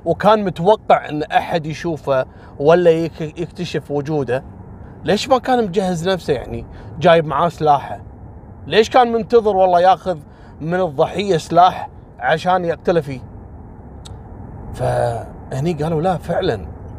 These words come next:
هذه الزوجة فيها بلا، فيها بلا وجلا، جيبوها". ويجيبون الزوجة ويبدون يحققون معاها ويضغطون عليها وتنهار. قالت "لا بس خلاص وصلوا،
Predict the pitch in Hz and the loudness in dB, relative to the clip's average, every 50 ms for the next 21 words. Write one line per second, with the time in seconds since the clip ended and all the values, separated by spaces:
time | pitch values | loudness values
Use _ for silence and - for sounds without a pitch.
0 | - - - - - - - - - - - - - - 165 185 170 156 143 120 | -16 -18 -18 -18 -20 -20 -20 -20 -20 -18 -14 -8 -2 0 0 0 2 0 -2 -2
1 | 107 123 151 175 190 180 147 151 143 131 - - 160 185 175 156 131 120 127 127 | 2 4 4 4 4 4 2 0 -2 -2 -2 -4 -4 -2 -2 -2 -2 -2 -2 -4
2 | 123 107 95 - - - - - - - - - - - - - - - - - | -4 -6 -8 -12 -16 -20 -20 -20 -20 -18 -18 -20 -18 -18 -20 -20 -18 -18 -18 -18
3 | - - - - - - 156 165 175 160 147 135 123 117 110 117 160 170 185 190 | -18 -18 -18 -16 -10 -6 -2 0 0 2 2 2 0 0 0 2 2 2 2 2
4 | 196 196 202 190 - 110 101 117 127 123 127 123 117 143 131 120 107 - - - | 2 2 2 0 -2 -6 -10 -10 -8 -6 -6 -4 -2 -2 -2 -2 -2 -8 -10 -14
5 | - - - - - - - - - - - - - 135 135 160 160 123 127 123 | -18 -20 -20 -20 -20 -20 -20 -20 -20 -20 -18 -14 -10 -6 -2 -2 -2 -2 -2 -4
6 | 104 - - 92 - - - - - - - - - - - - - - - - | -4 -4 -6 -10 -12 -16 -18 -18 -18 -18 -18 -16 -16 -18 -18 -16 -16 -16 -14 -6
7 | - 240 240 214 147 151 151 120 131 165 170 147 127 113 110 135 147 160 160 143 | 0 0 2 2 2 0 -4 -2 -2 -2 -2 -2 -2 -4 0 2 2 2 2 0
8 | 156 170 147 - - - - - - - - 165 165 165 170 156 135 123 123 160 | -2 -6 -6 -6 -12 -16 -18 -18 -18 -14 -10 -6 -4 -4 -4 -4 -6 -4 -2 -2
9 | 160 160 147 127 131 143 147 139 139 139 - 147 135 - - 156 151 143 135 127 | 0 0 0 -2 -4 -2 2 2 2 2 0 -4 -4 -2 -2 -2 -2 -2 -2 -4
10 | 123 127 135 131 113 123 147 160 151 135 123 120 120 120 131 151 165 147 139 131 | -4 -2 -2 0 2 4 4 6 6 4 4 0 -2 -2 -4 -6 -6 -6 -6 -10
11 | 131 - 160 160 160 143 104 107 123 151 170 180 151 143 127 113 - 156 147 127 | -8 -4 -4 -4 -4 -4 -6 -6 -4 -2 -2 -2 -2 -4 -6 -6 -6 -6 -4 -4
12 | 117 120 143 160 165 151 - - - - - - - - - - - - - - | -4 -4 -2 -2 -2 -4 -6 -10 -12 -16 -20 -20 -20 -18 -18 -18 -18 -18 -16 -2
13 | - 196 240 240 190 - 214 233 185 143 185 - - 180 196 233 175 - 165 156 | 2 4 4 4 4 2 2 2 2 2 0 -4 -2 -2 -2 -2 -2 -2 -6 -4
14 | - - - 269 226 156 | 0 0 2 2 2 0